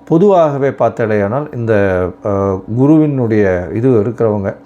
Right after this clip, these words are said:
நல்ல ஒரு ஏற்றம் கிடைக்கக்கூடிய வாய்ப்புகள் நிச்சயமாக உண்டு. நீங்கள் இந்த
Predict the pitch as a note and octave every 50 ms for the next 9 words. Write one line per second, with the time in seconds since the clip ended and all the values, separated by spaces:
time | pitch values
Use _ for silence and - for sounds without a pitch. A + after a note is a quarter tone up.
0 | - - - - - - - - G2+ G#2+ B2+ C#3+ E3 E3+ D3+ C3+ A2+ G#2 G#2+ B2
1 | C3 C3 C3+ B2 A#2 A2 A2 G#2+ G#2 - G#2+ G2 - - G2 G2 F#2 F2+ E2+ D#2+
2 | D#2+ F#2 A2 B2 B2 - G#2+ F2+ - A#2+ A#2 G#2 F#2+ F2 - G#2+ G2 F#2 F#2+ G#2
3 | A2+ G#2+ G2 F2 F#2+ F2+ - - - - - - - - - - - - G2 C3+
4 | D3 D#3+ F3+ F3 E3 F3 F#3 - - - - - - - - - - - - A2+
5 | A#2+ A#2+ A2 G#2+ G2+ F#2+ F#2